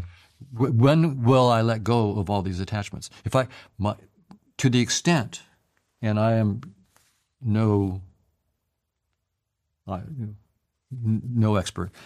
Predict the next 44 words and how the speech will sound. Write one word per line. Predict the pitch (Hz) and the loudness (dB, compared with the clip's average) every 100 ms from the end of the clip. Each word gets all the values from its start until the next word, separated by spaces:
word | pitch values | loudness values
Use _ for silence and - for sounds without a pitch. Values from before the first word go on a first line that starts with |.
| - | -6
but | - 117 | -4 0
to | 107 | 0
the | |
extent | 113 - 170 | 0 2 0
that | 170 | 0
I | 123 | 0
can | 110 | 0
let | 107 95 | 0 2
go, | 107 107 | 0 2
I | 110 | 0
see | 104 - | -2 -2
that | 113 92 | -2 -2
there's | 101 90 | -4 -2
more | 95 | -2
peace. | - 92 - - _ _ _ _ _ _ _ _ | -4 -12 -14 -20 _ _ _ _ _ _ _ _
There's | 98 87 | -8 -4
more | 101 | -4
peace | 98 85 - - | -4 -8 -10 -8
in | 95 90 | -6 -4
letting, | 92 90 92 101 _ _ _ | -4 -6 -8 -12 _ _ _
not | - 98 104 | -2 0 0
being | 98 95 | -2 -6
attached | 92 95 90 - | -6 -8 -8 -12
to | |
things. | 92 85 98 - _ _ _ _ _ _ _ _ - | -14 -14 -16 -18 _ _ _ _ _ _ _ _ -12
So | - 113 | -2 0
I, | |
I, | 117 123 120 | 0 -2 0
I | 110 | -2
see | - 160 | 0 0
that, | 110 92 104 | 0 -4 -8
but, | - 104 - | -16 -18 -6
but | 110 110 | -6 -2
I'm | 110 107 104 101 135 151 131 147 | 0 2 2 0 -4 -12 -14 -14
not | 180 139 98 | -8 -6 -4
there. | 98 92 - | -6 -10 -10
So | - 156 143 - - _ | -4 -2 -2 -6 -20 _
this | 131 | -8
is | 123 | -4
a | |
very | 123 170 175 | 0 2 2
human, | 160 156 151 135 110 | 0 0 0 -2 -2
very | 104 147 156 | 2 2 2
human | 113 139 135 123 120 | 2 4 4 4 2